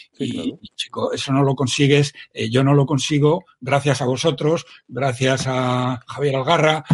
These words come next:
Speaker 2: gracias a Jesús Ángel Rojo y gracias a César, a mi amigo César Vidal.
Speaker 1: Desde luego, con una tercera de A B C, digo, por, por ir a algo que hemos respetado toda la vida y los que tenemos formación, entre otros asuntos periodística,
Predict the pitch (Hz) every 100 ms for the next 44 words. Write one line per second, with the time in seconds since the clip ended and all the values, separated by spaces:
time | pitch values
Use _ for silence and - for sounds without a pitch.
0 | 143 139 127 135 131 135 131 127 127 127
1 | 120 123 - 143 127 135 151 165 156 160
2 | - - - - 135 113 110 - 110 147
3 | - 110 - 117 113 117 104 117 - 113
4 | 120 180 - - 113 120 156 190 185 175
5 | 180 170 156 - 156 143 143 139 139 202
6 | 277 - _ _ _ _ _ 90 143 139
7 | - 110 107 104 107 139 165 - - 107
8 | 120 156 156 127 120 120 117 117 - 117
9 | 127 120 120 120 123 143 180 123 - -
10 | 98 107 - 110 107 127 139 147 - -
11 | 101 98 123 120 123 120 - 127 117 -
12 | 131 123 151 151 185 196 214 -